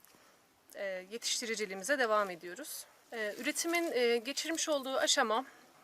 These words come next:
e, hasattan sonra bir kış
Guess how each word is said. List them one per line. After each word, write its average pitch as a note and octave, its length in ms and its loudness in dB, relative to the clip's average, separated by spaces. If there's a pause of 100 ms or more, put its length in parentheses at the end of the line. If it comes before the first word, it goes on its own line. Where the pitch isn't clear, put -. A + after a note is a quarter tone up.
(920)
e, G3 280 0
hasattan E4 580 6
sonra A#3 540 4 (360)
bir C#4+ 120 -10 (120)
kış - 380 0